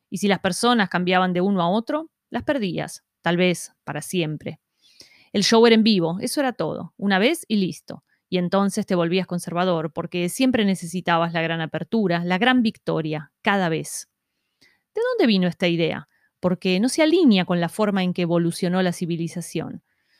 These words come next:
Durante mucho tiempo, si comprabas algo, se lo comprabas a alguien que ya conocías. La gente del pueblo era la gente del pueblo. El carnicero, el panadero, el fabricante de velas,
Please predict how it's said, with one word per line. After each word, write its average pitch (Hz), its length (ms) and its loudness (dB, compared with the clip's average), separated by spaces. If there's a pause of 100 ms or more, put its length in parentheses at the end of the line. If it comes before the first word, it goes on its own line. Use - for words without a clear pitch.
(140)
Durante 196 260 2
mucho 262 300 2
tiempo, 254 420 2
si 190 140 -6
comprabas 180 480 -2
algo, 180 500 0
se - 160 -4
lo 240 60 2
comprabas 262 460 0
a 226 40 6
alguien 233 380 4
que 190 80 0
ya 233 160 0
conocías. 196 680 -2 (380)
La 180 80 -2
gente 220 300 2
del 185 160 2
pueblo 233 480 6
era 196 160 2
la 180 80 0
gente 180 260 -4
del 180 160 0
pueblo. 160 460 -2 (360)
El 180 140 -8
carnicero, 180 640 2
el 170 80 0
panadero, 175 460 2
el 170 80 -2
fabricante 175 520 -4
de 170 120 -2
velas, 180 480 0